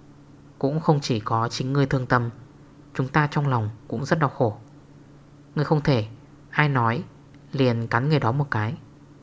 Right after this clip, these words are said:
Thiết Quyền Minh nói tới chỗ này, liền chỉ tay. "Ngươi xem một chút, khắp nơi đều như vậy, ngươi nói làm sao bây giờ?" Đại đầu men theo tay chỉ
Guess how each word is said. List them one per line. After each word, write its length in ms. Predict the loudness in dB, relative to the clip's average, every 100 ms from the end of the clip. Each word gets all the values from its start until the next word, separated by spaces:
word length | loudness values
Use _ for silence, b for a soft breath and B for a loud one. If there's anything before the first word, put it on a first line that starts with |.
| -20 -20 -20 -2
Thiết 80 | 2
Quyền 160 | 2
Minh 180 | 0 0
nói 140 | 0
tới 120 | 0 -2
chỗ 120 | 0
này, 260 | 0 -2 -4 -10 -20 -20 -20 -20 -4
liền 300 | 0 0 -2
chỉ 160 | -2 -4
tay. 320 | -2 -2 -4 -8 -20 -20 -20 -20 -20 -20 -20 -20 -20 -6
"Ngươi 140 | 2 4
xem 200 | 4 2
một 140 | 0
chút, 200 | 2 0 0 -18 -20 -20 -20 -6
khắp 220 | -2 2
nơi 240 | 4 4 4
đều 140 | 2
như 160 | 0 0
vậy, 160 | 0 -2 -18 -20 -20 -8
ngươi 120 | 0 2
nói 200 | 4 4
làm 160 | 2
sao 160 | 2 0
bây 100 | 0
giờ?" 220 | 0 -2 -4 -16 -20 -20 -20 -20 -20 -20 -20 -20 -20 -20 -20 -20 -20 -20 -12
Đại 120 | -4 0
đầu 220 | 2 2
men 220 | 2 0
theo 320 | 0 -2 -2
tay 200 | -2 -2
chỉ 320 | 0 -2 -2